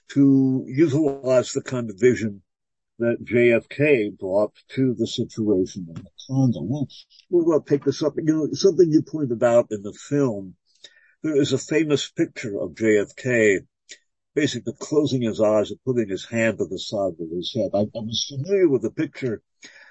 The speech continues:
I didn't realize that that picture was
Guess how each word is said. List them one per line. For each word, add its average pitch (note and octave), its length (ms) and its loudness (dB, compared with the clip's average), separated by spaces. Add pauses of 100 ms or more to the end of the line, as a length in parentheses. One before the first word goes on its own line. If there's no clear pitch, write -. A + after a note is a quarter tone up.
(160)
I A#2 100 2
didn't F3 440 0
realize A2+ 800 2 (320)
that B2 120 -2
that C#3 220 2
picture C#3+ 500 -2
was A#2 420 -2